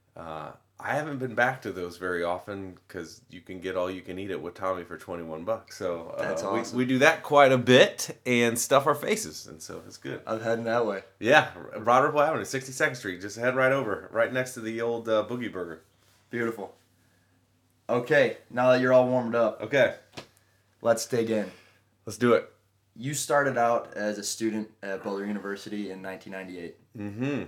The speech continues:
Speaker 2: What drew you to Butler University when
Speaker 1: Man,
Speaker 2: you're
Speaker 1: you did your
Speaker 2: looking for
Speaker 1: research.
Speaker 2: schools? Oh, yeah.
Speaker 1: Uh, and so, yeah, I'm an Indiana kid. I'm from Wabash, Indiana, so, uh, middle of nowhere, middle North Indiana, farmland. Great place to grow up,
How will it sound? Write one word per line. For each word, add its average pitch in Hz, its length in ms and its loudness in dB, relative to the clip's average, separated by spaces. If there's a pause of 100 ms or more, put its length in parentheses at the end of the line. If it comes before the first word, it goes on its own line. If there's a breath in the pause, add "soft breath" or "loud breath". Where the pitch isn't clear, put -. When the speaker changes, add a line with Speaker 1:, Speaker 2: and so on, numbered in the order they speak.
(160)
Speaker 2:
What 123 300 0
drew 123 200 -2
you 127 100 2
to 117 80 -2
Butler 107 340 0
University 98 760 -8
when - 120 -14
Speaker 1:
Man, - 100 -6
Speaker 2:
you're 92 340 -12
Speaker 1:
you 101 80 -16
did 120 160 -6
your 92 100 -6
Speaker 2:
looking 110 200 -4
for 98 200 -6
Speaker 1:
research. - 160 -12
Speaker 2:
schools? - 380 -16
Oh, 127 140 2
yeah. 90 200 -6 (100)
Speaker 1:
Uh, 143 480 6 (200)
and 131 200 -10 (240)
so, 143 500 2 (640 loud breath)
yeah, 104 80 -6
I'm 101 80 -4
an 107 80 2
Indiana 117 420 2
kid. 104 280 0
I'm 95 80 -6
from 95 160 -8
Wabash, 95 420 2
Indiana, 92 460 -4
so, 82 400 -6 (360)
uh, 80 300 -10
middle 95 260 -6
of 92 60 -8
nowhere, 90 560 -4 (400 loud breath)
middle 92 260 -10
North 90 360 -6
Indiana, 87 520 -8
farmland. 87 680 -6 (320 soft breath)
Great 101 180 -2
place 95 220 -4
to 85 60 -12
grow 92 260 2
up, 123 320 4